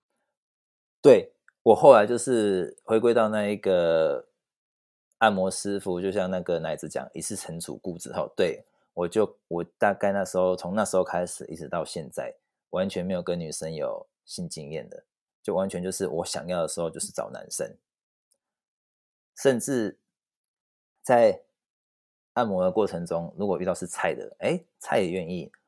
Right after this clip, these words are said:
那就会这样子，就一拍即合。然后如果说像是用软体的话，就大概跟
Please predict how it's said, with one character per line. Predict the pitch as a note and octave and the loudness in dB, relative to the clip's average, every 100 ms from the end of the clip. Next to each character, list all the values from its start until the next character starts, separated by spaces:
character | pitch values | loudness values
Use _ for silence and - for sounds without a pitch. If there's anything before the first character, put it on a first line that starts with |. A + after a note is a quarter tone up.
| _ _ | _ _
那 | - | -8
就 | F#2+ | -4
会 | F#2+ | -2
这 | F#2+ | -2
样 | F2 | -4
子， | - - - - - - | -8 -14 2 2 2 -8
就 | - F2 - | -8 -6 -6
一 | G#2 | -8
拍 | - F2 F2 | -4 -6 -6
即 | - B1+ B1 | -10 -16 -14
合。 | - - - _ _ _ _ _ _ _ _ _ _ _ _ _ _ _ _ _ _ _ | -14 -14 -18 _ _ _ _ _ _ _ _ _ _ _ _ _ _ _ _ _ _ _
然 | G#2 G#2 | -2 2
后 | B2+ | 2
如 | A2+ A2+ | 2 4
果 | G#2 F#2+ | 4 4
说 | G#2 | 2
像 | G2+ A2 G2+ | 0 -2 -4
是 | - G#2+ F#2 E2+ - | -6 -6 -4 -6 -6
用 | G2 | -4
软 | E2 E2+ | -4 -6
体 | E2+ D2 | -8 -8
的 | C2+ | -4
话， | F2+ D#2 G1+ _ _ _ _ _ _ _ _ _ _ _ - | 0 0 -2 _ _ _ _ _ _ _ _ _ _ _ 0
就 | A#2+ | 0
大 | - A#2 | 2 2
概 | A#2 A2 | 4 4
跟 | A2+ | 2